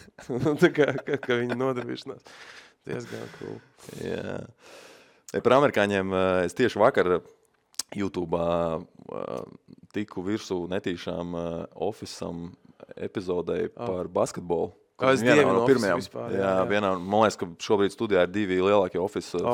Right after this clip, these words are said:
Speaker 2: fani
Speaker 1: jā.
Speaker 2: Latvijā,
Speaker 1: Tas
Speaker 2: vai
Speaker 1: vecais.
Speaker 2: varbūt pat visā pasaulē.
Speaker 1: Jā.
Speaker 2: Ā, un tieši tā, tur bija izgriezums no tās epizodes par basīti, kur viņi spēlē basīti
Speaker 1: Jā,
Speaker 2: pirmā
Speaker 1: jā, jā.
Speaker 2: sezonā.
Speaker 1: Jā, jā, jā.
Speaker 2: Nu, vienkārši
Speaker 1: Jā,
Speaker 2: no
Speaker 1: tas
Speaker 2: kosmosa.
Speaker 1: ir ļoti, kur viņš paņem Stanleyu, tāpēc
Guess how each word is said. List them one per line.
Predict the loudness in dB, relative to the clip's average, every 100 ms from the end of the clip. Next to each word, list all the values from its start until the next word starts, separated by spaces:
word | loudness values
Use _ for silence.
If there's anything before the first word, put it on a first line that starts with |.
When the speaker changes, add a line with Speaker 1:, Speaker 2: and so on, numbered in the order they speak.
| 4
Speaker 2:
fani | 2
Speaker 1:
jā. | 2
Speaker 2:
Latvijā, | 0 2 -2 -2
Speaker 1:
Tas | -10 -4
Speaker 2:
vai | 0
Speaker 1:
vecais. | 2
Speaker 2:
varbūt | 2 0 -4
pat |
visā | -8 -6 -4
pasaulē. | -4 -2 -2 -4 -6 -4 0
Speaker 1:
Jā. | 2 0 -2 -10 -16 -4
Speaker 2:
Ā, | 0 4 6 6 4
un | 2 -2
tieši | 2 4 4 2 2
tā, | 4 6 6 4 2
tur | -2
bija | -2 2
izgriezums | 0 0 -4
no | -8
tās | -6 -6 -2
epizodes | -2 0 -4
par | -2
basīti, | 2 2 2 -4
kur | -6
viņi | -8
spēlē | -4 0 0
basīti | 2 2 0 -4 -4
Speaker 1:
Jā, | -6 _
Speaker 2:
pirmā | -8 -6
Speaker 1:
jā, |
jā. | -4 -4
Speaker 2:
sezonā. | -4 -2
Speaker 1:
Jā, | 0
jā, | 0 -4
jā. | -8 -10 _
Speaker 2:
Nu, | -12 -8 -8
vienkārši | -8 -10 -10 -10
Speaker 1:
Jā, | -8 -4
Speaker 2:
no | -4
Speaker 1:
tas | -6
Speaker 2:
kosmosa. | -12 -14 -12
Speaker 1:
ir |
ļoti, | -12 -10
kur | -8
viņš | -6
paņem | -2 -2 -2 -4
Stanleyu, | -2 0 0 -2 -6
tāpēc | -8 -4